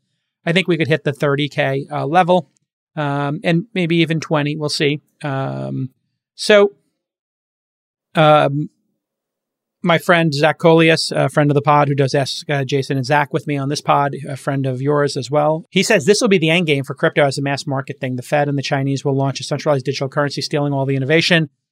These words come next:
Then they will ban the decentralized <laughs> currency." So he's kinda just going there.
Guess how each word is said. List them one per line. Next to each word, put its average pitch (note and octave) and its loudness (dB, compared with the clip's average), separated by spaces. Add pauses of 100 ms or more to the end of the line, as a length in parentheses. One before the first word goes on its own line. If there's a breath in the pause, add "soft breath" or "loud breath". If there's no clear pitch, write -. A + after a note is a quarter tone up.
(140)
Then B3+ 4
they E4 2
will D4 6
ban G#3+ 4
the G3 2
decentralized D3+ 0
<laughs> - -16
currency." D3 2
So D#3+ 4
he's A3 4
kinda F3 2
just C#3+ 0
going D#3 4
there. B2+ -6